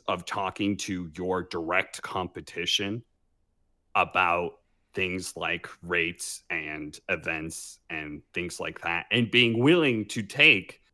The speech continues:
like, realistically being willing to take any gig, any opportunity, like,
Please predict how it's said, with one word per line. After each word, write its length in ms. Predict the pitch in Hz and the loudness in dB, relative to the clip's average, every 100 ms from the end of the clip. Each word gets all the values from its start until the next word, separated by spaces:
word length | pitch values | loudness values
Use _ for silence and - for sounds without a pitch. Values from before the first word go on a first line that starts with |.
| _ _ 85 | _ _ -2
like, 160 | 82 | 0
realistically 800 | 107 139 127 156 - 104 98 98 | 4 6 6 4 2 -2 0 -4
being 340 | 98 110 104 98 | 0 0 0 2
willing 260 | 139 123 | 2 2
to 100 | 85 | -2
take 340 | 101 104 101 - - | -4 -4 -4 -8 0
any 400 | 120 139 120 90 | 4 4 2 0
gig, 440 | 117 120 85 - - _ _ _ _ _ - | 0 0 0 -6 -18 _ _ _ _ _ 2
any 240 | 143 147 | 4 6
opportunity, 800 | 127 110 110 - 151 139 90 85 | 4 2 0 -2 2 2 0 -4
like, 240 | 87 - | -6 -8